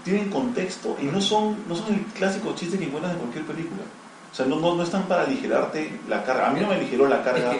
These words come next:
Speaker 2: que, es que Ellie te dice,
Speaker 1: emocional.
Speaker 2: "Vamos a ali-, vamos a aligerar el, el mood, el, el
Speaker 1: Ujú.
Speaker 2: ambiente", y
Speaker 1: Ujú.
Speaker 2: saca un libro con bromas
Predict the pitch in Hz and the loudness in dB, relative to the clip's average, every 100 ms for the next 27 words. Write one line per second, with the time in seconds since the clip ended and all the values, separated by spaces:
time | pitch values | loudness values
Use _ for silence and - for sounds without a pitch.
0 | - 156 151 156 180 185 147 143 170 - | -4 -6 -4 0 0 0 -4 -4 -4 -4
1 | 233 117 113 104 104 123 151 160 175 170 | -6 -2 0 0 0 0 2 2 2 2
2 | 143 139 131 131 127 151 175 170 151 135 | 2 4 2 0 -2 0 0 2 4 4
3 | - - - - 127 127 - 131 139 143 | 2 -6 -14 -8 -4 -2 2 4 4 4
4 | 131 123 117 127 120 127 147 123 120 117 | 2 -4 -6 -4 -2 -2 -2 0 0 -2
5 | 110 107 117 123 131 147 123 110 98 92 | -6 -2 0 2 2 2 0 0 -2 -2
6 | 226 - 120 - 139 139 139 139 135 120 | -2 2 2 2 0 -2 0 0 0 -2
7 | 113 120 120 117 | 0 2 2 0